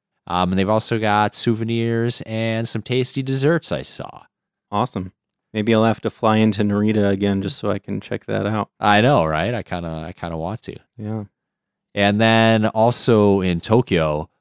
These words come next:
Speaker 1: there's the National Origami Center, which is just a few minutes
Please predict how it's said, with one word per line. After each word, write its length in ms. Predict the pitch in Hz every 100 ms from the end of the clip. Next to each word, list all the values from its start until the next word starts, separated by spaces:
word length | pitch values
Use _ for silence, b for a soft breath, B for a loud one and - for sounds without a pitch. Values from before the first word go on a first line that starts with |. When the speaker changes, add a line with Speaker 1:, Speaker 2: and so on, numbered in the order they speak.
| _ _
Speaker 1:
there's 180 | 85 82
the 100 | 90
National 560 | 90 95 - 101 95
Origami 560 | 90 87 80 80 82 98
Center, 640 | - 120 120 - 143 160 _ _ _ _ _
which 300 | 95 92 -
is 200 | 95 90
just 280 | 107 98 -
a 40 |
few 400 | - 107 101 104
minutes 680 | 92 98 95 90 - -